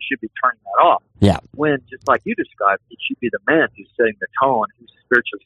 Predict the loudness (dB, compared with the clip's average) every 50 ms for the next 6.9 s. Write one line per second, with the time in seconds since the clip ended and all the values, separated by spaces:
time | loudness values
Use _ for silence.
0 | -4 -2 -2 -2 -2 _ -12 -10 -10 -10 -12 -12 _ _ -4 -4 -4 _ _ -4
1 | -2 -2 -2 -4 _ _ _ -2 0 2 2 2 2 0 -4 -6 -10 _ _ _
2 | -20 _ -4 -4 -2 2 4 4 6 6 4 4 2 2 4 4 4 4 2 -2
3 | -6 _ _ -2 2 2 2 2 0 -6 -10 -8 -8 -4 0 2 0 2 2 4
4 | 4 4 4 4 4 2 2 2 0 0 0 2 4 4 4 4 2 0 _ _
5 | _ -14 -14 -14 _ _ -8 -8 -8 -6 -2 0 0 0 0 -2 -4 -8 -6 -4
6 | 0 0 0 0 0 _ -12 -20 _ _ _ _ -10 -8 -8 -8 -8